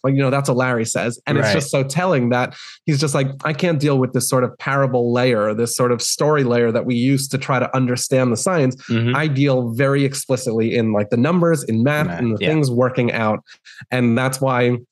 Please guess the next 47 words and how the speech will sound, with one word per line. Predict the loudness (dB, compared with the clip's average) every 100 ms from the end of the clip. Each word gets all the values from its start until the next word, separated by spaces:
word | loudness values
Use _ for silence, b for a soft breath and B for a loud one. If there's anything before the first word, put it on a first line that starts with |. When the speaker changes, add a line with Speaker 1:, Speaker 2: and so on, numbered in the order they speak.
| -2
Speaker 1:
throughout | 0 0 -2
the | 0
movie, | 0 0 0 0
and | 2
as | 0 -2
we | -2
touch | -2 0
on | -2
some | 0 0
of | 2
the |
later | 2 2 0
scenes, | 0 -2 -2 0
you |
know, | 0
and | 2
he's | 0 -4 _
dealt | -2 0 0
with | -2 0
a |
lot | 2 2 2 0
of | -2
cryptic | -4 -4 -4 -2
messaging | -2 -2 -2 0 0
and | 0
a | 2
lot | 2 2 0
of, | 0 -2 B B B -4
you | 0
know, | 0
parable | -2 -2 0 2 0 0 -2
messaging, | -2 -2 0 2
a | 2
lot | 2
of | 0
story, | 0 0 2 2 2
you | 2
know, | 0 2
versions | 0 0 -2
trying | -2 -2
to | 0
explain | -4 -2 0 0
to | 0
him | 0
what's | 0 0
going | -2 0
on. | 2 2 0